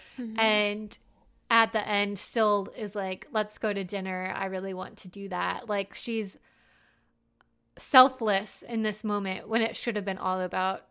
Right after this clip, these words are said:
Speaker 2: her getting an apology from Rory, I think. And I just thought it was really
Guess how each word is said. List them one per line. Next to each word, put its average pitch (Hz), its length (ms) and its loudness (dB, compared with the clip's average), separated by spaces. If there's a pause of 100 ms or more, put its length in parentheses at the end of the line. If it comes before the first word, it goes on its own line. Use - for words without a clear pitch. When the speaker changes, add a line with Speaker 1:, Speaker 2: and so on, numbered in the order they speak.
(300)
Speaker 2:
her 202 300 0
getting 185 480 -6
an 190 100 -6
apology 190 640 -4
from 190 280 -8
Rory, 180 260 -4
I 190 140 -4
think. 185 500 -8
And 202 300 0
I 202 100 0
just 233 160 -4
thought 240 220 6
it 214 40 2
was 202 160 -2
really 202 440 0